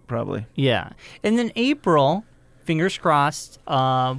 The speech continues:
Speaker 2: we, we might have J C back for a live
Speaker 1: Yeah,
Speaker 2: episode.
Speaker 1: let's go back to that live show. That'd be awesome in April.
Speaker 2: Yeah, so that's,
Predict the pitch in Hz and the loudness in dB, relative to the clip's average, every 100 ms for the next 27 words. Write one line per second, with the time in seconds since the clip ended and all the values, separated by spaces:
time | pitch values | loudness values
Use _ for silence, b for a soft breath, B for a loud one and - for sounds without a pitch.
0 | 139 143 156 170 143 147 151 170 156 143 | -4 -2 -2 -4 -2 0 0 0 -4 -4
1 | 135 143 120 135 117 110 107 - 127 113 | -2 -2 -2 -6 -2 0 0 -4 -2 0
2 | 113 117 359 349 233 220 311 285 277 277 | 2 4 4 4 2 0 -2 0 0 0
3 | 240 214 220 233 - 143 127 175 220 196 | 0 2 0 0 0 0 2 0 0 -2
4 | 190 156 139 147 160 78 90 135 131 117 | -2 -4 -4 -4 -4 -8 -4 -2 0 -2
5 | 98 - 160 233 339 - | -6 -2 0 2 0 -2